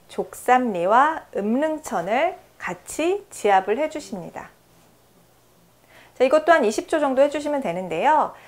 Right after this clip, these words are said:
딱 보면은 대칭된 부위잖아요. 한의원에서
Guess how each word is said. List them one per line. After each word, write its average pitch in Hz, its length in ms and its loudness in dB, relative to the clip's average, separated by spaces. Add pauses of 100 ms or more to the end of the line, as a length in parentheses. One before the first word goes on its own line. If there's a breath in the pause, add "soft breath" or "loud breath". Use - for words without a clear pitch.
(360 loud breath)
딱 - 180 4
보면은 240 540 2
대칭된 339 600 -2
부위잖아요. 202 920 -2
한의원에서 320 840 0